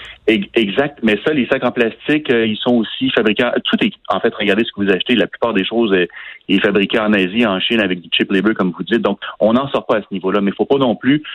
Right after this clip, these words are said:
euh, tout arrêter puis arrêter de vivre parce que c'est fait en Asie. Donc, faut simplement, euh,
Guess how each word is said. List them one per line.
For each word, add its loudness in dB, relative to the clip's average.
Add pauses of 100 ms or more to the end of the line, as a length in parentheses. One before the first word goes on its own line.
(220)
euh, 2 (100)
tout -10
arrêter 0
puis 0
arrêter -4
de -8
vivre 2
parce -2
que 0
c'est -2
fait 0
en 2
Asie. 0
Donc, 0 (300)
faut 2
simplement, 0 (320)
euh, 4